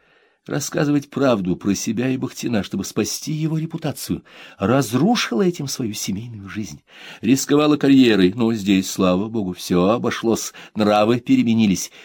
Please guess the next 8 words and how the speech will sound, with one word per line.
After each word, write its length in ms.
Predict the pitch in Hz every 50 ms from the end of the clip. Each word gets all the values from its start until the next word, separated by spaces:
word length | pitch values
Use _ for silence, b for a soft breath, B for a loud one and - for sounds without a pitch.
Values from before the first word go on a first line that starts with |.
| B B B
Сегодня 380 | - - 107 104 101 90 98 92
чем 260 | - 117 107 107 101
громче 460 | 95 101 107 113 113 113 - - 127
скандал 480 | - - - 127 120 113 110 120 117 113
вокруг 280 | 107 - - 110 -
артиста, 460 | 113 104 - - 110 98 - - -
тем 200 | - - 95 85
лучше. 400 | 82 85 123 143 - - - -